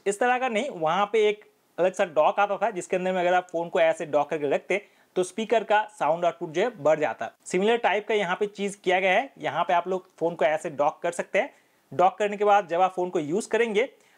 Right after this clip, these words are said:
तो यहाँ पे स्पीकर्स की तरह यहाँ पे साउंड आउटपुट और ज़्यादा एनहांस हो जाएगा। हालांकि इसको सेटअप करने के लिए यहाँ पे अलग से सेटअप करना पड़ता है। सेटअप करने के लिए देख सकते हैं इस चीज़ को निकालना पड़ता है और उसके बाद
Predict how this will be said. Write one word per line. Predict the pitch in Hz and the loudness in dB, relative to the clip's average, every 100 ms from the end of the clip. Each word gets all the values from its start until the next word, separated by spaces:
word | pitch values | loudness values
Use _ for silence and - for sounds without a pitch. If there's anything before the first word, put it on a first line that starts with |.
| _ _ | _ _
तो | 196 190 196 | 2 4 2
यहाँ | 170 151 165 | 0 -2 -2
पे | 190 | -4
स्पीकर्स | 185 208 208 226 220 | -6 -8 -2 -2 0
की | 226 | -2
तरह | 202 202 | 4 4
यहाँ | 220 180 165 | 2 -2 -4
पे | 175 | -4
साउंड | 180 156 175 | -2 0 2
आउटपुट | 160 160 214 - | 0 0 -10 0
और | 151 151 | 2 2
ज़्यादा | 151 165 151 | 0 -4 -8
एनहांस | 131 135 165 165 | -6 -4 -4 -4
हो | 147 | -4
जाएगा। | 135 127 - - _ _ - | -2 -4 -8 -18 _ _ 0
हालांकि | 165 202 | 0 0
इसको | 214 220 | -2 -4
सेटअप | 208 202 202 | 0 -2 0
करने | 202 202 | -2 -2
के | 208 | -2
लिए | 208 | -2
यहाँ | 185 151 165 - | 0 -2 -4 -2
पे | 202 | -2
अलग | 147 156 | 0 -2
से | 160 | -4
सेटअप | - 151 175 _ | -6 -4 -4 _
करना | 139 175 | -2 -2
पड़ता | 196 185 180 | -2 0 0
है। | 247 - _ _ | 0 -6 _ _
सेटअप | - 190 226 | -4 -2 0
करने | 220 220 220 | 0 -2 0
के | |
लिए | 220 | 0
देख | 214 208 | 0 -4
सकते | 220 233 | -2 -2
हैं | - | -2
इस | 208 196 | -6 -8
चीज़ | - 208 | -4 -2
को | 202 208 | 0 -2
निकालना | 160 - 151 170 190 | -2 0 2 2 0
पड़ता | 196 185 196 | -2 0 2
है | 180 190 190 | 2 2 0
और | 160 160 | 0 -2
उसके | 180 - | -2 -2
बाद | 208 208 208 | 4 6 6